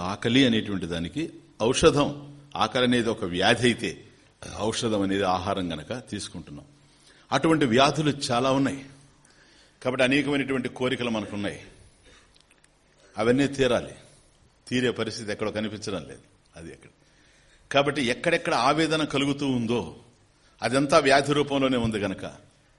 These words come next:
అదంతా పోగొట్టమని, అశాంతి అనేది ఉంది, దాన్ని పోగొట్టాలి. అమ్మ నువ్వే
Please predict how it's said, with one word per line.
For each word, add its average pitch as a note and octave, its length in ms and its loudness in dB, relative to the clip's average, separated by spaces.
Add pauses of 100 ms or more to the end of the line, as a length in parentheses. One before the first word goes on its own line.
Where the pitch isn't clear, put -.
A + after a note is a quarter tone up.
(280)
అదంతా D3+ 320 4 (100)
పోగొట్టమని, D#3 520 4 (180)
అశాంతి F#3 480 0 (120)
అనేది C3 280 0
ఉంది, A#2+ 200 0 (220)
దాన్ని G#2 300 -2
పోగొట్టాలి. G#2 480 -6 (120)
అమ్మ G2+ 220 -4
నువ్వే G2 180 -2